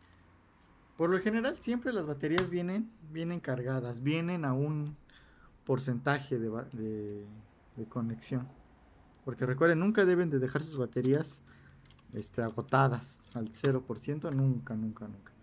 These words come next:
Una que otra vez a lo mejor sí que están trabajando y dejaron su cargador en casa, pues sí, ¿no? A lo mejor así sí. Pero por lo general,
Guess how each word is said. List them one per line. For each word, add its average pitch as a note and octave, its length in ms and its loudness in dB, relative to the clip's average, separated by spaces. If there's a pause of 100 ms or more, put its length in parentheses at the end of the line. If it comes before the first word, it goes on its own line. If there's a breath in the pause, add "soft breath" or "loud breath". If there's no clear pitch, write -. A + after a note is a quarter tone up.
(540 loud breath)
Una C4+ 400 2
que F#3+ 100 6
otra G3+ 300 6
vez E3+ 200 4
a D#3+ 40 2
lo C3 100 2
mejor C3+ 280 0
sí C#3 140 -2
que D3 120 -6
están D3+ 160 0
trabajando C#3+ 520 2
y D#3+ 40 4
dejaron C3+ 400 2
su A2+ 260 -4 (140)
cargador B2 420 2
en C3 100 2
casa, C3+ 340 -2
pues - 160 -14
sí, A2 180 -4
¿no? A2+ 220 -4
A A2+ 100 -6
lo A2 100 -6
mejor A#2 300 -2
así C#3 240 -2
sí. - 300 -8 (720 soft breath)
Pero A#2+ 680 0 (460)
por A2 80 -6
lo B2 100 0
general, E3+ 600 2